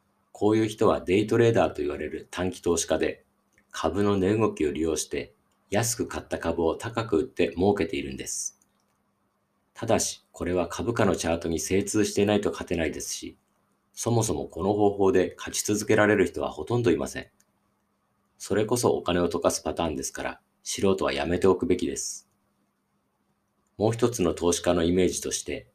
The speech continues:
企業の実力を分析したり、日経新聞読んでるとか、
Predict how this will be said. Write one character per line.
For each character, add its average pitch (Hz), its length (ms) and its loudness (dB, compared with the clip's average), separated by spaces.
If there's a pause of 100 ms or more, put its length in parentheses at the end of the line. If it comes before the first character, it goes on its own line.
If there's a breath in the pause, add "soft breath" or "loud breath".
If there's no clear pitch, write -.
(420)
企 110 240 0
業 92 140 4
の 76 100 -2
実 71 320 -6
力 85 220 -2
を 80 80 2
分 85 140 0
析 - 280 -2
し - 100 -4
た 87 120 0
り、 - 200 -4 (380)
日 82 220 -6
経 107 160 6
新 107 220 0
聞 85 80 2
読 82 180 0
ん 85 40 0
で 76 80 0
る 71 100 -2
と - 100 -8
か、 - 240 -10